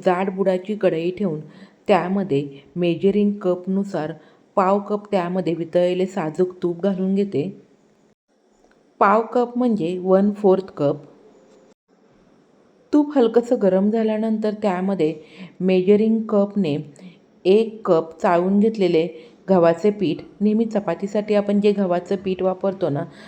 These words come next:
तेच या ठिकाणी वापरावे. मेजरिंग कप नसेल ना, तर घरातील कोणतीही एक वाटी निश्चित करून त्या वाटीनं सर्व साहित्याचं प्रमाण घेतलं तरीही चालेल. कुठेही गॅसची आग न वाढवता मंद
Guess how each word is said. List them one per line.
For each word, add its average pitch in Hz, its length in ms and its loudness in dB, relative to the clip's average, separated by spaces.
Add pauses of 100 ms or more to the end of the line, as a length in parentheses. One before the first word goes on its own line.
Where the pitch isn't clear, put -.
(220)
तेच 220 220 4
या 208 120 2
ठिकाणी 190 380 -2
वापरावे. 170 580 -2 (1300)
मेजरिंग 226 480 6
कप 208 340 2
नसेल 220 320 2
ना, 165 200 0
तर 208 60 0
घरातील 202 400 0
कोणतीही 196 640 -2
एक 202 120 0
वाटी 208 240 -2
निश्चित 202 480 -4
करून 180 260 -2 (460)
त्या 202 200 6
वाटीनं 202 380 2
सर्व 190 320 -2
साहित्याचं 202 500 -2
प्रमाण 190 400 -2
घेतलं 185 400 0
तरीही 180 280 -2
चालेल. 180 440 -4 (1120)
कुठेही 277 400 2
गॅसची 208 460 2
आग 226 220 -6
न 202 220 0
वाढवता 214 500 -4 (460)
मंद 220 360 2